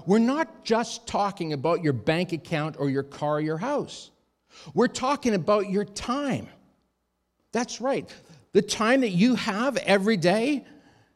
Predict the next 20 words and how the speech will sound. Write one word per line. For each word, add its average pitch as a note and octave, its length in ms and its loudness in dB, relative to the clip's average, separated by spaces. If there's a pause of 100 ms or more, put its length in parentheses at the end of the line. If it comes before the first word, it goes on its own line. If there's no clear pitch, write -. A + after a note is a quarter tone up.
(440)
that's C4+ 340 2
to A#3+ 140 -4
be G3 140 2
managed F#3 680 2
and E3+ 160 -2
to F#3 80 0
be D#3+ 120 -2
stewarded G#3 680 0
properly G#3+ 560 0
for F3+ 200 -6
the E3+ 120 -2
glory E3 320 -2
of E3 140 -4
God. A#3+ 320 -2
Does C3+ 100 0
that F3+ 160 2
make F#3+ 120 -4
sense A3+ 320 -6
to B3 100 0
everybody? A#2 580 -2